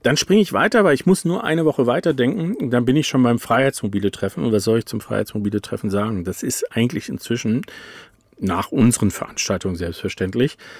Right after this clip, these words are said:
ähm, ein weiterer Klassiker der Vanlife-Szene. Die liebe Tascha und der liebe Patrick von Pataschas World, ähm, unsere beiden Luxemburger, die haben, äh, damit was auf die Beine gestellt, was einfach, ähm,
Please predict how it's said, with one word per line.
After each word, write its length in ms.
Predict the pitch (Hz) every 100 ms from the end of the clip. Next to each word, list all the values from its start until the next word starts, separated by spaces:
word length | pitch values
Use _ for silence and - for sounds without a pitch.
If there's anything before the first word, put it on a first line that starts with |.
| - - -
ähm, 380 | 104 107 117 -
ein 200 | 107 98
weiterer 400 | 117 131 120 113
Klassiker 680 | - 120 113 - 139 -
der 200 | 113 101
Vanlife-Szene. 800 | 95 110 107 95 - 95 101 131 - - _ -
Die 100 | 98
liebe 520 | 104 120 110 104 - -
Tascha 380 | 127 127 151 -
und 260 | 110 92
der 80 | 92
liebe 200 | 95 98
Patrick 460 | - 120 - 127 - - - - -
von 320 | - 104 101
Pataschas 600 | - - 131 - 104 -
World, 500 | 101 110 135 139 - -
ähm, 400 | 110 101 101 -
unsere 260 | 113 117
beiden 300 | 107 101 107
Luxemburger, 760 | 104 120 - 123 120 139 143 151 196 - - - - - 117
die 160 | 117
haben, 440 | - 120 135 135 -
äh, 240 | 120 120 107
damit 300 | 113 113 120
was 140 | 107
auf 120 | -
die 80 | -
Beine 340 | 113 98 123
gestellt, 460 | 131 120 113 120 -
was 140 | 104
einfach, 500 | - 107 - 107 - -
ähm, 460 | 113 104 104 104 101